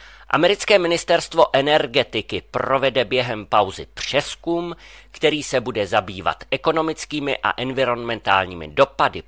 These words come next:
projektů usilujících o schválení vývozu L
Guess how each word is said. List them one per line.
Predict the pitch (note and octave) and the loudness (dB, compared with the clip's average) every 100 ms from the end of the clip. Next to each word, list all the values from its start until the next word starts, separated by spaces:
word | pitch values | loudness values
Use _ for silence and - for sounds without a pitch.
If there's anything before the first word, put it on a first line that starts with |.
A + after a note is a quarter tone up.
| _ | _
projektů | - C3 D#3+ E3 - D#3 D3 | -4 -2 -2 -4 -6 -8 -6
usilujících | - - D3+ C3+ B2+ - - B2+ - - | -6 -6 -6 -6 -8 -10 -12 -12 -10 -10
o | |
schválení | - - - G#2 A2 D3 D3+ B2+ F#2 | -8 -8 0 4 6 6 2 -2 -8
vývozu | F#2+ C#3 C3+ C3+ G2+ - | -10 -4 -2 -2 -4 2
L | C3 | 2